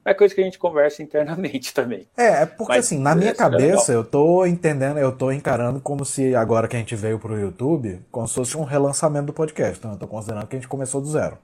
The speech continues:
Speaker 2: agora.
Speaker 1: Uhum.
Speaker 2: Na minha cabeça,
Speaker 1: Uhum.
Speaker 2: assim, como que eu considero. Então,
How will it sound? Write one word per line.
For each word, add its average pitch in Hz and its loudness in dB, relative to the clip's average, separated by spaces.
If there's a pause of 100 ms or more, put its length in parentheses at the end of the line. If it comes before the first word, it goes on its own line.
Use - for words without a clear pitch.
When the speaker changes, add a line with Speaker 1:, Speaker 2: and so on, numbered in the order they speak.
Speaker 2:
agora. 80 -10 (260)
Speaker 1:
Uhum. 190 -6
Speaker 2:
Na 208 -8
minha 113 -6
cabeça, 123 0
Speaker 1:
Uhum. 139 -6
Speaker 2:
assim, - -
como 151 2
que - -2
eu 147 2
considero. 151 4
Então, 160 0